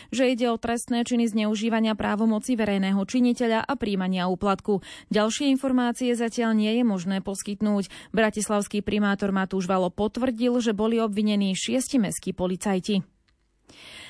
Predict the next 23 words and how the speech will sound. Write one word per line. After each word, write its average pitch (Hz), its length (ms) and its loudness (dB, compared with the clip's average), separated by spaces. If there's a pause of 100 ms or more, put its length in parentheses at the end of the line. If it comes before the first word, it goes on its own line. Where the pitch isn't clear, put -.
(140)
Prezidentka 294 560 2
Zuzana 269 400 0
Čaputová 247 560 0
odcestovala 233 720 -2
dnes 233 240 2
na 226 160 0
štátnu 220 400 -2
návštevu 208 640 0
Kanady. 214 480 0 (240)
V 220 160 0
Otave 214 320 0
sa 233 160 -2
stretne 220 400 -2
s - 80 -4
kanadským 208 480 0
premiérom 214 560 2
Justinom 202 480 0
Trudom. 208 640 2
Najbližšie 185 560 -2
dni 226 240 2
absolvuje 214 480 0
aj 220 240 -2
pracovnú 240 400 0